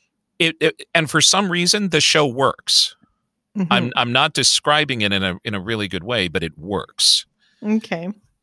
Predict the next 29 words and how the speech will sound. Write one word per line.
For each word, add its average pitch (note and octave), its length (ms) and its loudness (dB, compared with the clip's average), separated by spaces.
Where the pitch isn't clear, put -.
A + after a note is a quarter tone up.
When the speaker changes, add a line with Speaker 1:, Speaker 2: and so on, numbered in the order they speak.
Speaker 1:
So D3 260 2
to A#2 180 -6
me, E3+ 380 2
yes, - 440 2
it's C#3 180 2
a B2 60 -2
good F2 260 -6
show. G2 600 0
I A#2+ 80 0
thought G#2+ 240 2
Zoe E2 320 -2
was D#2 160 -6
better. - 380 -12
Speaker 2:
Oh, A3+ 180 2
yeah. D3+ 300 -6
Yeah. C#3 240 -14
Speaker 1:
All D2+ 80 -6
right. - 160 -16
Moving C3 400 2
on. - 180 -4
Speaker 2:
Yeah. - 120 -16
Supporting E4+ 580 2
actor, F#3+ 580 0
Paul D4 280 6
Reiser B3+ 540 4
for A#3 220 4
The G3+ 100 0
Kominsky A#3+ 540 0
Method, F3 580 -2